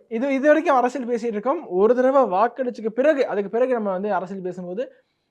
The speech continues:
அதனுடைய இம்பாக்டே வேற மாதிரி இருக்காது. "It hits hard, it hits different" அப்படின்னு சொல்லுவாங்க இல்லையா? ஏன்னா, நம்ம இதுல பங்கு ஆற்றியிருக்கோம். நம்மளுடைய பங்கும் இந்த சிஸ்டம்ல இருக்கு. நம்மளும் இந்த சிஸ்டத்தினுடைய ஒரு அங்கம் தான் அப்படின்னு ஒரு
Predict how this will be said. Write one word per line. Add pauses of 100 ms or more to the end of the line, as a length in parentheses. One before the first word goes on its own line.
அதனுடைய
இம்பாக்டே
வேற
மாதிரி
இருக்காது.
"It
hits
hard,
it
hits
different"
அப்படின்னு
சொல்லுவாங்க
இல்லையா? (300)
ஏன்னா,
நம்ம
இதுல
பங்கு
ஆற்றியிருக்கோம். (520)
நம்மளுடைய
பங்கும்
இந்த
சிஸ்டம்ல
இருக்கு. (300)
நம்மளும்
இந்த
சிஸ்டத்தினுடைய
ஒரு
அங்கம்
தான் (720)
அப்படின்னு
ஒரு